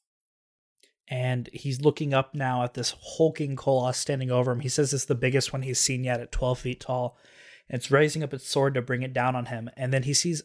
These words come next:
a glint off the sunlight. And then the Koloss drops with a thump. And he looks up and he's like, "Something is on the," it's Vin. Vin, through her extended pu-, pewter drag,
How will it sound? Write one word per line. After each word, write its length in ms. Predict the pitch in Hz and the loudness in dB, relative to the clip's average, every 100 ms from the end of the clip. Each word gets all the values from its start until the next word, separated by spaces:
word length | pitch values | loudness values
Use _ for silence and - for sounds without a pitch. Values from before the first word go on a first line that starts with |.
| - | -8
a 60 | |
glint 380 | 143 147 151 - | 0 2 2 2
off 160 | 143 - | -6 -4
the 80 | |
sunlight. 580 | - 135 131 113 113 - _ _ _ _ _ _ _ _ _ _ _ _ | -4 -2 -2 -6 -12 -20 _ _ _ _ _ _ _ _ _ _ _ _
And 140 | 143 123 | -2 0
then 80 | |
the 80 | 120 | -2
Koloss 340 | - 135 120 - | 0 0 0 -6
drops 500 | 113 - - - - | -6 -6 -6 -8 -10
with 80 | - | -12
a 60 | 127 | -10
thump. 320 | 127 110 - - _ _ _ _ _ _ _ _ _ _ _ _ | -10 -10 -10 -10 _ _ _ _ _ _ _ _ _ _ _ _
And 400 | 131 123 120 117 _ | -4 -2 -2 -6 _
he 160 | - 139 | -6 0
looks 320 | 135 143 - | 2 2 2
up 300 | 139 - - | 2 2 -6
and 240 | 139 131 120 | -8 -6 -4
he's 340 | 131 123 - | -2 0 0
like, 220 | 127 117 | 0 -6
"Something 640 | - - 147 151 151 143 143 | -6 -4 -4 -4 -2 -2 -2
is 380 | 135 135 131 - - | -4 -4 -4 -8 -4
on 460 | 135 139 139 135 | -2 0 -2 -6
the," 340 | 135 127 127 - - - _ _ _ - | -6 -6 -6 -10 -18 -20 _ _ _ 0
it's 180 | 139 139 | 2 2
Vin. 260 | 120 113 - _ _ _ _ _ _ _ _ _ - | -2 -4 -14 _ _ _ _ _ _ _ _ _ 0
Vin, 320 | 139 143 147 | 4 4 2
through 180 | 147 139 | -2 0
her 140 | 143 | 0
extended 440 | 120 - 139 131 | -2 -4 0 0
pu-, 180 | 135 151 | 0 -4
pewter 340 | - - 139 127 | -4 2 2 4
drag, 360 | 127 117 113 | 0 -2 -6